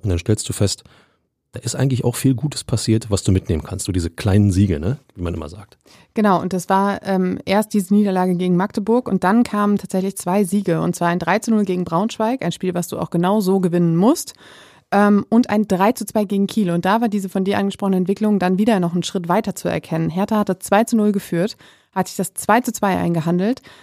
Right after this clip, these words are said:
Speaker 2: hat dann kurz vor Schluss durch Haris Tabakovic einen Elfmeter verschossen oder vergeben und dann durch Fabian Reese doch noch per Elfmeter den Benze Dardai rausgeholt hatte, ähm, das drei zu zwei erzielt. Und das war so ein, so ein Sieg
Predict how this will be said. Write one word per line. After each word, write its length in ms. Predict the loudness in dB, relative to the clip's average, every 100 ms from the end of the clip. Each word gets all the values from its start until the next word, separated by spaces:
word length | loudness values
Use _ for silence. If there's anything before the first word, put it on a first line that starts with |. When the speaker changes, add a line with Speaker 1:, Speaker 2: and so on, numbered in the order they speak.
| _
Speaker 2:
hat 140 | -4 0
dann 160 | 0
kurz 320 | 2 0 0
vor 140 | 0 -4
Schluss 320 | 2 2 2
durch 180 | -2 -2
Haris 180 | -2 -2
Tabakovic 540 | -2 -2 0 -2 -2
einen 60 | -2
Elfmeter 440 | 0 2 2 2
verschossen 680 | -4 -6 0 -2 0 -2 -2
oder 180 | -2
vergeben 520 | -2 -2 0 2 0 -2
und 260 | -2 -2 0
dann 280 | 2 2 0 _ _ _ _ _ _ _ _ _
durch 120 | -6
Fabian 320 | 0 2 4 2
Reese 280 | 2 2
doch 220 | 2 2 2
noch 140 | 0
per 160 | 0 0
Elfmeter 380 | 0 0 0 0
den 160 | 0
Benze 240 | 0 -2 0
Dardai 240 | 0 0
rausgeholt 500 | -2 -6 -2 -2 0
hatte, 300 | -2 -4 -8 -10 -20 _ _ -2
ähm, 640 | 0 2 2 2 0 -2 -8 _ _ _ _ _ _
das 160 | -4
drei 200 | 2 0
zu 100 | 0
zwei 220 | -2 -2 -2
erzielt. 420 | -2 -2 -2 -2
Und 160 | 0
das 180 | 0 2
war 100 | 0
so 100 | 2
ein, 200 | 2 0
so 60 | 0
ein 140 | 0
Sieg 340 | 4 2 2